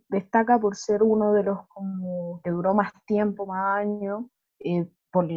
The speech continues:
la capacidad que tenía, en el sentido de que era un espacio muy grande,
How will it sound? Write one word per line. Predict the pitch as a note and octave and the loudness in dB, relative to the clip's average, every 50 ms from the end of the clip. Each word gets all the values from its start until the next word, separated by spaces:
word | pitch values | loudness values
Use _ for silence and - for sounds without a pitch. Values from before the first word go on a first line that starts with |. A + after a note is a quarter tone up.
| - - | -8 -4
la | - E3+ E3 E3+ F3 E3+ | -2 0 2 2 0 2
capacidad | - E3+ E3+ E3+ D#3 - F3 E3+ - - - F#3 E3+ E3+ F3 G3+ G3+ | 4 4 4 4 2 0 -2 -2 -4 -6 -6 0 2 4 4 2 2
que | - G#3+ | -2 -4
tenía, | - G3 F#3+ F#3+ F#3+ F#3 F3 F3 G3 G#3+ G3 | -2 -2 -2 -2 0 0 -2 -2 -4 -4 -4
en | F#3 | -4
el | F3 | -6
sentido | E3+ - E3+ E3 E3 E3+ E3+ | -6 -6 -10 -10 -6 -4 -4
de | E3+ E3+ | -4 -4
que | F3 F3 F3 | -4 -6 -6
era | F3 E3 | -6 -6
un | E3+ | -6
espacio | E3 E3 _ F3+ F3+ - - E3+ | -8 -10 _ -12 -12 -12 -12 -12
muy | E3+ E3+ F3 F3 F3 | -10 -8 -8 -8 -8
grande, | E3+ F3+ F3 F#3 F#3+ F#3+ F#3+ F#3 F#3 G#3 B3 D4 | -8 -8 -2 -2 -2 -2 -4 -6 -4 -4 -4 -4